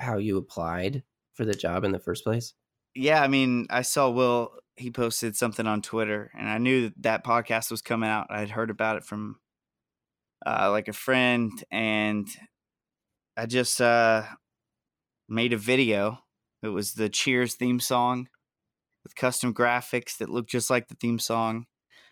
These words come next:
Speaker 2: Um, took me about,
Speaker 1: <laughs>
Speaker 2: I don't know, probably ten to twelve hours to find graphics or videos of Will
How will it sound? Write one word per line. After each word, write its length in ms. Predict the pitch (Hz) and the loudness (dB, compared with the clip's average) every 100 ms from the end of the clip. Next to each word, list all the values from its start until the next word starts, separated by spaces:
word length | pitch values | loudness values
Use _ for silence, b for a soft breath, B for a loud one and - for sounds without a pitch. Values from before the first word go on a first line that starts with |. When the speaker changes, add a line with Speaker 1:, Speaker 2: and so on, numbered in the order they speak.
| b _ _ | b _ _
Speaker 2:
Um, 560 | - 107 104 104 107 - - | -4 0 2 0 -4 -10 -4
took 220 | 127 - | -4 0
me 100 | 123 | 0
about, 320 | 117 113 110 - | 4 4 4 0
Speaker 1:
<laughs> 340 | 120 - - | -4 -6 -6
Speaker 2:
I 80 | 113 | -2
don't 160 | 101 | -2
know, 240 | 101 104 104 | -2 -4 -6
probably 300 | 120 113 110 | -6 -4 -6
ten 340 | - 127 123 | -4 0 2
to 320 | 117 113 113 104 | 4 4 2 0
twelve 400 | - 131 117 110 | 0 2 4 4
hours 480 | 110 110 117 135 | 2 2 -2 -6
to 100 | - | -10
find 460 | 110 - 110 107 104 | -6 -2 0 0 0
graphics 580 | 110 107 110 101 - - | 0 0 0 -6 -6 -4
or 140 | 104 113 | -2 0
videos 440 | 113 117 113 107 | 0 2 2 0
of 140 | 107 104 | -4 -2
Will 460 | 113 113 117 127 | 0 2 0 -4